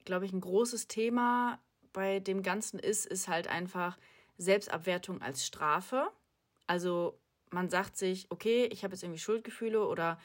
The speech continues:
irgendwie mir ist was Unrechtes passiert oder ich hab was gemacht, was doof ist, ich hab einen Fehler gemacht", dass man dann sagt, "Okay, ich werte mich jetzt selbst ab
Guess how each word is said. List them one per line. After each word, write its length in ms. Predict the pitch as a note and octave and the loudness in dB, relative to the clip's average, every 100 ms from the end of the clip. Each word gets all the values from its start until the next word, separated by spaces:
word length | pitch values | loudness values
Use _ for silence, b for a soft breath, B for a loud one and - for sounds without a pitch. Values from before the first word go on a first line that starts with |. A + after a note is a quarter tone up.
| B B B | B B B
irgendwie 600 | G3 G3+ G3 F#3+ F#3+ - _ _ _ _ _ - | 0 2 2 2 0 -2 _ _ _ _ _ -2
mir 160 | F#3+ | 0
ist 100 | F#3+ | 0
was 120 | F3+ - | -2 -2
Unrechtes 500 | G#3+ G3 F#3+ G3 - | 0 2 0 -4 -6
passiert 600 | F3 - A3 G#3+ G#3+ G3 | -8 -2 2 4 4 4
oder 440 | E3+ D#3+ D#3 - _ _ - | 2 4 2 0 _ _ 0
ich 180 | G3 G#3 | 2 4
hab 140 | G3 | 2
was 180 | F#3 - | 0 -2
gemacht, 380 | E3+ F3 F3+ - | 0 0 0 -2
was 300 | E3+ E3+ - | -2 -2 0
doof 220 | G#3 A3 G#3+ | 4 4 2
ist, 100 | F3+ | -4
ich 100 | F3+ | -4
hab 80 | |
einen 80 | F3 | -4
Fehler 260 | - G#3 G3 | 0 2 2
gemacht", 400 | F#3+ F3+ F#3 - B B B | 0 0 -2 -6 B B B
dass 200 | F#3+ F#3 | -4 -2
man 140 | F#3 F3 | -2 -2
dann 180 | E3+ | -2
sagt, 540 | E3 F3 F3+ F#3+ - - _ _ _ _ _ _ _ _ _ _ _ _ | 0 4 4 2 -6 -12 _ _ _ _ _ _ _ _ _ _ _ _
"Okay, 240 | G3 G3 G3+ | 2 4 4
ich 200 | F#3+ - | 2 2
werte 240 | G3+ G3+ | 2 2
mich 120 | G3+ | -2
jetzt 120 | F#3 E3 | -4 -4
selbst 240 | D#3+ - | -4 0
ab 240 | - - | 0 0